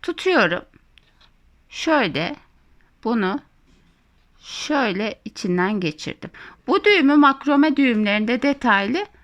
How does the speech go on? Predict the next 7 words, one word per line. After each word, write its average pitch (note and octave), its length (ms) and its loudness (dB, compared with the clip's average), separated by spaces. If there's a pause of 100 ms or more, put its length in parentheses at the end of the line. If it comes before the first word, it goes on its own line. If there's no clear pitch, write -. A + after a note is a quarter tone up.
(220)
gösterdim. A3+ 760 0 (600)
Bununla D4 420 4
zaten C4+ 480 2
bir B3+ 220 -2
duvar A#3+ 360 4
süsü G3 480 -8
de D3 140 -4